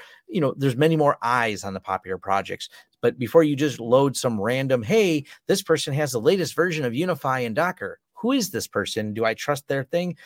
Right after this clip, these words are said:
That's probably where you're more likely to find a threat. Matter of fact, if a threat actor is looking for a way to get things done, they would probably just package popular things amongst home lab people.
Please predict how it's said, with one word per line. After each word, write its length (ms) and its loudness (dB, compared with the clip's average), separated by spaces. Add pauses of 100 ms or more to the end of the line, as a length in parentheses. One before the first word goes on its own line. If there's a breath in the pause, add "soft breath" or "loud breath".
(160 loud breath)
That's 200 -4
probably 300 -2
where 160 0
you're 160 -2
more 200 0
likely 320 -2
to 80 -8
find 200 -6
a 60 -12
threat. 300 -4 (2250)
Matter 180 6
of 60 2
fact, 220 6
if 200 -6
a 280 2
threat 240 6
actor 400 2
is 240 -2
looking 320 2
for 180 4
a 120 -2
way 480 -2 (400 loud breath)
to 280 2
get 180 -4
things 220 -4
done, 220 -4
they 100 0
would 140 0
probably 280 2
just 180 -2
package 440 -4
popular 400 2
things 320 -2
amongst 300 -4
home 160 0
lab 260 -2
people. 400 -2